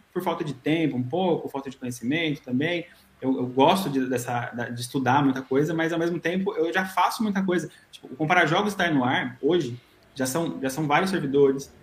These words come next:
É, então eu faço, eu faço DevOps, eu faço, é, gerência, a, a administração desses servidores, tem o desenvolvimento de novas ferramentas, tem um pouco do gerenciamento do fórum,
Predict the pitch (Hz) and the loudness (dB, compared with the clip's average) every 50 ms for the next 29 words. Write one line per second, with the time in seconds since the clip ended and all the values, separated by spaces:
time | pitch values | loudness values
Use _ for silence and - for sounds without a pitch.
0 | - - - - 117 120 117 135 131 135 127 139 139 135 - 139 139 - 120 - | -20 -20 -14 -10 -8 -4 0 2 2 2 4 2 2 2 0 -4 -6 -6 -6 -6
1 | 139 139 - 135 135 131 135 131 127 123 120 120 120 - 127 123 - 135 120 123 | -6 -2 -2 -2 0 2 2 0 0 0 -4 -6 -4 -4 -6 -4 -4 -6 -6 -6
2 | 120 123 120 120 120 127 127 131 - - 117 - - 117 - - - - - 117 | -6 -6 -4 -2 -2 -2 -2 -4 -6 -8 -10 -8 -10 -12 -12 -12 -20 -18 -18 -14
3 | - 123 127 123 - - 117 120 120 - 131 131 143 139 131 131 131 - 123 123 | -8 -8 -8 -8 -6 -4 -4 -4 -2 -2 -4 0 2 2 2 2 2 -2 -6 -8
4 | 160 - 143 139 135 127 135 - - - - - - - - - - 135 131 131 | -2 4 6 6 6 6 0 -8 -12 -20 -20 -20 -20 -20 -14 0 2 2 4 4
5 | 139 143 147 147 151 175 190 185 151 143 139 135 135 - 131 135 151 160 151 143 | 4 4 4 4 2 0 0 0 0 0 0 0 -2 -4 -6 -6 -4 0 2 4
6 | 139 135 131 131 131 - - - 131 131 131 135 135 139 135 131 135 131 131 131 | 4 6 4 4 2 -2 -6 -2 -2 0 0 -2 -6 -6 -4 -2 0 0 0 0
7 | 131 123 - - - - - - 139 135 135 131 127 127 | -2 -8 -10 -18 -20 -18 -6 -2 -2 0 0 -2 -4 -6